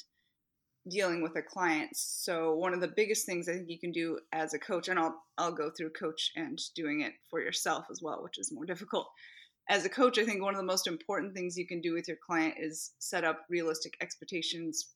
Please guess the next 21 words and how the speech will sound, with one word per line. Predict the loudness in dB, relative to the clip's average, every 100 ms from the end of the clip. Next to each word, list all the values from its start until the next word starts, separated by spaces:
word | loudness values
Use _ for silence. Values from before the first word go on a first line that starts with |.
| 0
from | 4 4 0 -4
the | 0 4
outset. | 2 2 -2 -2 -4 -16 _ _
So | -4 2 4
a |
lot | 8 8
of | 6
times, | 4 4 4 4
and | 2
I | 2
did | 2 0
this | 0 0
early | 0 2 4
on | 4 2
in | 0
coaching, | -2 -2 0 0 0 -4 -10 _ _ _ _ _ _ _ -6
made | 0 0
this | 0 -2
mistake | -2 2 2 2 -4
many | -4 -2 0
times, | -2 -2 -2 -2 -4